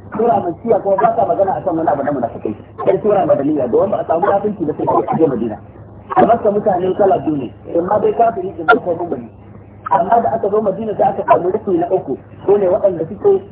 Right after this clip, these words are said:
mummune a harshe, a kai a zuci, munafikai kenan. Idan aka san da ayar ko surar da suka ce, to ya za ta yi magana akan munafikai? Shi ne Ibn Kathir ke cewa wannan baya hana ayar da ta yi magana akan munafikai, wato dan ka hada labarin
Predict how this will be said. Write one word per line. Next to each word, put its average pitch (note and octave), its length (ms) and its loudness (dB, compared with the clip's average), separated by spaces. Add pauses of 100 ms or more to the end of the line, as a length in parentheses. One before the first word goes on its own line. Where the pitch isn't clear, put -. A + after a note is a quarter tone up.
(120)
mummune A#3+ 420 -2
a A3+ 180 4
harshe, G#3+ 540 0
a - 160 2
kai G3 320 0 (260)
a C3 80 -2
zuci, A#2+ 440 -8
munafikai C#3 440 -2
kenan. G2 160 -12 (480)
Idan G3 160 2
aka A#3+ 200 -2
san C4+ 120 0
da A3+ 220 2
ayar A3+ 440 0
ko A3+ 240 -2
surar A#3+ 260 -2
da - 140 -6
suka G#3+ 340 -4
ce, B3+ 160 -2 (220)
to A#3 60 2
ya G3+ 180 2
za C#4+ 100 -4
ta E3+ 80 -10
yi D#3+ 40 -6
magana D3 280 -8
akan C#3 180 -8
munafikai? A2+ 420 -10 (500)
Shi D#3+ 80 4
ne F3 180 2
Ibn E3+ 200 2
Kathir D#3+ 260 2
ke D#3+ 80 -2 (100)
cewa D#3 260 2 (240)
wannan F3 480 0
baya G3+ 460 2
hana - 320 -4
ayar F3 260 0
da - 80 -4
ta E3+ 140 -6
yi C#3+ 100 -4
magana D#3 380 0
akan - 240 0
munafikai, C3+ 540 -2 (340)
wato E3 320 4
dan - 100 -2
ka F3+ 140 -4
hada F3 160 -2
labarin D#3 480 2